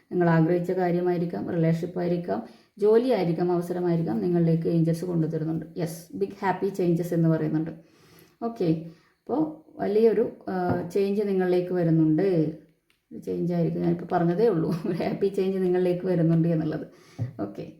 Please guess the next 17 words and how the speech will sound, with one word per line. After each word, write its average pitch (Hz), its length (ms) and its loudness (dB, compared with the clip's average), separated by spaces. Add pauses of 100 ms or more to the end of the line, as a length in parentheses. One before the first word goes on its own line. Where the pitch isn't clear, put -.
(180)
അപ്പോൾ - 140 -10
ചേഞ്ച് 214 320 2
ആവാൻ 220 220 4
തയ്യാറാവും. 185 500 0
വെറുതെ 185 320 -2
നഷ്ടപ്പെട്ടതോർത്ത് 208 840 -4
ദുഃഖിച്ച് 175 340 -2
നിൽക്കണ്ട, 170 360 2
നിങ്ങളിലേക്ക് 180 520 2
വലിയൊരു 190 480 2
മാറ്റം 175 400 0
വരുന്നുണ്ട്. 160 420 4
അതിനെ 180 340 0
സ്വീകരിക്കാൻ 180 760 -2 (260)
നിങ്ങൾ 190 200 0
പോസിറ്റീവായി 180 840 0
ഇരിക്കൂ, 175 800 0